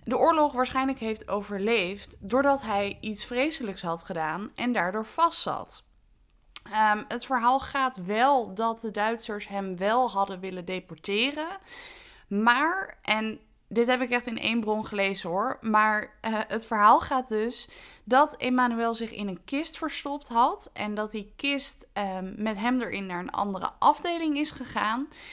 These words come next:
en dat ze hem daar zogenaamd administratief hebben laten verdwijnen. Dus het lijkt erop alsof hij,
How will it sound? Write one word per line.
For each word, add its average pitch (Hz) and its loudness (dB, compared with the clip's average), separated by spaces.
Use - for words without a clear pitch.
en 240 2
dat 262 6
ze 269 -4
hem 226 0
daar 202 2
zogenaamd 208 -2
administratief 226 -4
hebben 190 -2
laten 175 -2
verdwijnen. 170 0
Dus 233 0
het 240 -4
lijkt 240 2
erop 226 -4
alsof 214 -4
hij, 202 0